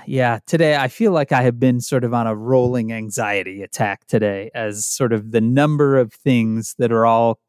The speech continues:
coalescing across the course of these last week and this week and next week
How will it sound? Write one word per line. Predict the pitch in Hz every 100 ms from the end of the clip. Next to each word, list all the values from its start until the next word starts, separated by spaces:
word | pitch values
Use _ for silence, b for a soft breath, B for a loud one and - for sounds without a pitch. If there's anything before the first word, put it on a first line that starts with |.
| _ _ _ _
coalescing | - 139 127 123 123 - - 113 107 104 - _ _ _ _ _ -
across | 139 - 139 123 120 -
the | 123
course | - 135 120 -
of | 123 104
these | 117 113 107 - _ _ _ -
last | 143 131 127 131 - 135
week | 131 127 120 -
and | 127 117 110
this | 123 -
week | 120 117 113 - _
and | - 120 117
next | 120 - -
week | 120 104 104 -